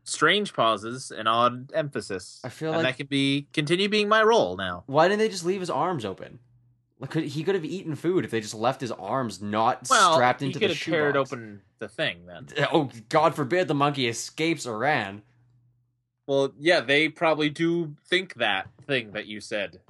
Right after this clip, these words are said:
Speaker 2: I would watch a movie about a monkey <laughs> escaping Iran. Um,
Speaker 1: Anyway.
Speaker 2: yeah,
Speaker 1: Uh,
Speaker 2: I think that about
Speaker 1: yeah.
Speaker 2: covers everything. Uh, if you enjoy Audio Animal Crackers, please listen to the other shows on Viking dash rocket ship dot com.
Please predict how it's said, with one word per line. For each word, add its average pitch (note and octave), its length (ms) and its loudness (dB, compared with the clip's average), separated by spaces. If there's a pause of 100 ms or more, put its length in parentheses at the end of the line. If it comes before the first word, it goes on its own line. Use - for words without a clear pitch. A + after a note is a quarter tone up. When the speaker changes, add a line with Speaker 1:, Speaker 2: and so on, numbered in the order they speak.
(200)
Speaker 2:
I C3+ 120 -8
would D#3+ 140 -2
watch A#2+ 320 -2
a A2+ 60 -6
movie G2+ 400 -10
about F#2+ 220 -10
a G2 60 -10
monkey G#2+ 440 -8
<laughs> - 80 -8
escaping F2 560 -12
Iran. D2+ 500 -14 (1120)
Um, C#3 580 2
Speaker 1:
Anyway. C3 440 0 (760)
Speaker 2:
yeah, C#3 240 8
Speaker 1:
Uh, A#2+ 240 4
Speaker 2:
I A#2+ 80 -4
think F#3 140 -2
that F#3 120 4
about A#2 300 4
Speaker 1:
yeah. - 60 -8
Speaker 2:
covers A2+ 360 0
everything. A2+ 600 -4 (1300)
Uh, A2+ 460 6
if A#2 160 -6
you D#3 220 0
enjoy B2 440 2
Audio A2+ 240 4
Animal G#2 260 -2
Crackers, G#2+ 400 -4
please B2+ 280 -8
listen A#2+ 240 -10
to A2 60 -8
the G#2 200 -10
other G#2+ 200 -2
shows G2 320 -8
on G2 140 -10
Viking G2+ 320 -8
dash F#2+ 220 -6
rocket F#2 240 -6
ship G#2 120 -10
dot F#2+ 180 -8
com. G#2 260 -6